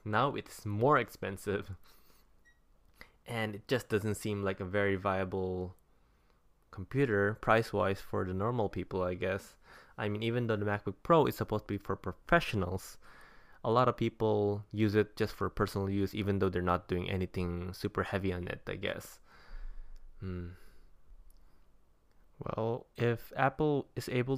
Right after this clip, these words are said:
to update the Mac Mini with just the latest processors and quad core, it would be an instant buy for me, definitely for this October.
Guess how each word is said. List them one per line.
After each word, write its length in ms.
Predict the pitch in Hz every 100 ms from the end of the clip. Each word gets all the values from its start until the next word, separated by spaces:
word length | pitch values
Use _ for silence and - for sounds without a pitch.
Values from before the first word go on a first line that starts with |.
| - -
to 140 | 120
update 340 | 127 - 131
the 80 | 104
Mac 240 | 104 117 -
Mini 320 | 120 123 117
with 220 | 107 101
just 220 | 120 - - - - - - -
the 80 | 104
latest 480 | 98 113 113 - -
processors 720 | - 92 104 131 - 151 151 -
and 180 | 104
quad 300 | 98 117 110
core, 480 | - 98 104 151 - - - - - -
it 140 | 123
would 120 | 127 113
be 80 |
an 80 | 104
instant 440 | - 110 - 107 101 -
buy 300 | 101 95 92
for 180 | - 92
me, 340 | 92 90 92 -
definitely 320 | 98 95 95 -
for 140 | 92
this 180 | 90 -
October. 640 | 87 - - 92 92 90